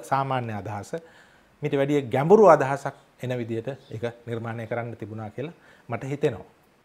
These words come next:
ඉතින් ඒ හින්දා මේක ඔබ හිතනවට වැඩිය, අවන්ත හිත-, හිතනවටත් වැඩිය, අ, ඔබ හැම හිතනවටත් වැඩිය, ඒ කියන්නේ රටේ ජනතාව හිතනවටත් වැඩිය මේක තාම සංකීර්ණ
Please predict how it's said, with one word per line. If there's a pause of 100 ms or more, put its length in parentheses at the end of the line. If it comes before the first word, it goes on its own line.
(320)
ඉතින්
ඒ
හින්දා (560)
මේක (920)
ඔබ (440)
හිතනවට
වැඩිය, (640)
අවන්ත (140)
හිත-, (100)
හිතනවටත්
වැඩිය, (920)
අ, (480)
ඔබ
හැම
හිතනවටත්
වැඩිය,
ඒ
කියන්නේ
රටේ
ජනතාව
හිතනවටත්
වැඩිය
මේක (180)
තාම
සංකීර්ණ